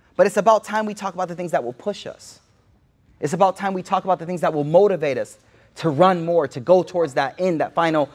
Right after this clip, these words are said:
destination, to keep pushing. And so Imam Ghazali now comes to the valley, a very important hurdle of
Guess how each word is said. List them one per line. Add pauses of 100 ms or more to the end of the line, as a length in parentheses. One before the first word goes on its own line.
(260)
destination,
to
keep
pushing. (400)
And
so
Imam
Ghazali
now
comes
to
the (300)
valley,
a
very
important
hurdle (320)
of